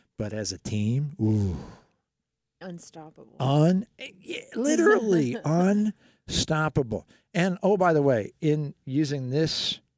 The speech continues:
Speaker 1: email or th-, this question as an example, in the absence of that kind of communication, it,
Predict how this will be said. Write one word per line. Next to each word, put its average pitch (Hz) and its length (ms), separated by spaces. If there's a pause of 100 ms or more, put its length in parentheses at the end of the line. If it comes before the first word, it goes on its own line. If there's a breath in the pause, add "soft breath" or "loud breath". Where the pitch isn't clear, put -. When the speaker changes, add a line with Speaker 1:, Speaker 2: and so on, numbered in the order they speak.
(300)
Speaker 1:
email 123 340
or 104 220
th-, - 180 (140)
this 113 140
question 117 420
as 107 200
an 104 60
example, 95 480 (1400 soft breath)
in 180 200
the 190 160
absence 127 580
of 104 100
that 117 180
kind 117 200
of 107 60
communication, 117 800 (1300)
it, 110 180